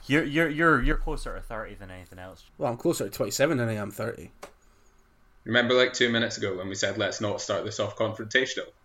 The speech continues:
Speaker 3: And now this is happening.
Speaker 2: Well, to, yeah, but to be fair, but s-, slagging off someone about their age is like trying to slag the sky off for being blue. It's like, there's not a whole lot I can really do about it.
Speaker 3: <laughs> That's fair. That's fair.
Speaker 2: You're,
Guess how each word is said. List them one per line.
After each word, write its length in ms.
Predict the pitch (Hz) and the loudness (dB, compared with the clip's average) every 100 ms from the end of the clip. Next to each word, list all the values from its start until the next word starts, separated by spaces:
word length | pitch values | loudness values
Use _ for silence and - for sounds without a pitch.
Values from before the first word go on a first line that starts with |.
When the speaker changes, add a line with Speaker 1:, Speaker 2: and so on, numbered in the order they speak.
| - - | -8 0
Speaker 3:
And 140 | 127 | 0
now 260 | 110 185 120 | 6 8 8
this 220 | 120 117 | 6 2
is 140 | 113 107 | -2 -2
happening. 320 | 92 - 175 | -4 0 4
Speaker 2:
Well, 100 | 180 | 6
to, 100 | 220 | 8
yeah, 80 | 202 | 8
but 100 | 202 | 6
to 80 | 208 | 0
be 40 | |
fair, 200 | 220 202 | 4 4
but 80 | 175 | 4
s-, 160 | - - - | 0 -8 -10
slagging 400 | - - 214 202 | -4 4 4 6
off 120 | 185 - | 4 2
someone 280 | 175 147 | 0 0
about 240 | 120 135 127 | 0 0 0
their 140 | 123 - | -2 0
age 480 | 139 127 110 - - | 2 2 0 -6 -6
is 140 | 117 | -4
like 120 | 123 | -4
trying 200 | - 135 | -2 -4
to 40 | 120 | -2
slag 440 | - 131 127 127 - | -2 2 2 2 -2
the 120 | 110 - - | -8 -8 -8
sky 400 | - 131 127 131 | -4 2 2 4
off 160 | 120 | 2
for 100 | 131 | -2
being 280 | 113 117 110 | 0 0 0
blue. 360 | 110 135 127 - - | 0 0 0 -4 -8
It's 100 | 117 | -4
like, 120 | 120 | -2
there's 120 | 120 | 0
not 160 | 147 123 | 0 0
a 40 | |
whole 200 | - 147 | 2 4
lot 280 | 127 127 - | 6 6 4
I 40 | |
can 160 | - 117 | 2 -2
really 180 | 117 113 | -2 0
do 140 | 120 | 2
about 220 | 165 131 143 | 2 2 0
it. 260 | 117 - - - | 0 -4 -10 2
Speaker 3:
<laughs> 1040 | 190 208 - 185 185 - 185 - 180 - | 8 8 8 -2 -4 -6 -6 -10 -12 2
That's 300 | 170 170 165 | 8 8 6
fair. 320 | 98 104 104 - | -2 -2 -4 -4
That's 260 | 120 123 - | 0 0 -2
fair. 180 | 107 | -2
Speaker 2:
You're, 140 | 160 | -2